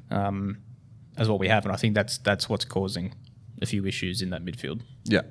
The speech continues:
Speaker 1: Is it too much of a gamble to go changing your formation at this stage of the season when, you know, I, I assume we've probably trained and played as a four four two for the whole preseason? That's,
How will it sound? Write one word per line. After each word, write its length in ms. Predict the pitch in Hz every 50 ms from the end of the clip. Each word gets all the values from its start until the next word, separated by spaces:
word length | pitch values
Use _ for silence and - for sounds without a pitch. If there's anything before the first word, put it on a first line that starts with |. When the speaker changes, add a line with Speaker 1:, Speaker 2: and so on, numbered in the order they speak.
| - - - - - - - - - - - - - - - - - -
Speaker 1:
Is 80 | 110 110
it 60 | -
too 100 | - -
much 140 | 120 110 113 117
of 80 | 110
a 40 | 104
gamble 400 | 98 - 92 98 117 113 90 78
to 120 | - 98
go 180 | 98 101 98 92
changing 420 | 90 - - 104 98 98 - 107 104
your 60 | 107
formation 640 | - - 101 101 98 95 95 - 113 107 104 - - - - - - - - - - - - - - - - -
at 100 | 110 -
this 120 | 120 110
stage 240 | - - 117 117 113
of 80 | 113 107
the 60 | 104
season 420 | - - 120 131 127 113 110 107
when, 420 | 107 107 107 107 110 110 107 107 - -
you 120 | 113 110
know, 160 | 104 98 101 123 - - - -
I, 260 | 110 104 104 - - - - - - - - -
I 120 | 117 110
assume 680 | 107 107 - - 147 147 143 120 107 113 123 - 143 123
we've 180 | - 107 98 -
probably 680 | - 113 117 110 101 - 107 104 104 101 101 101 - - - - - - - - - - - - - - - - - - - - - - - -
trained 320 | - 139 120 117 113 107
and 120 | 98 92
played 440 | - 113 113 117 104 98 101 101 95
as 120 | - 110 107
a 60 | 104
four 200 | - 117 107 104
four 180 | - 110 101
two 340 | 101 - - 104 107 104 101 113 - - - - - -
for 60 | -
the 100 | 98 95
whole 140 | 107 117 117
preseason? 400 | - 117 113 113 110 117 110 104
That's, 280 | 98 98 - - -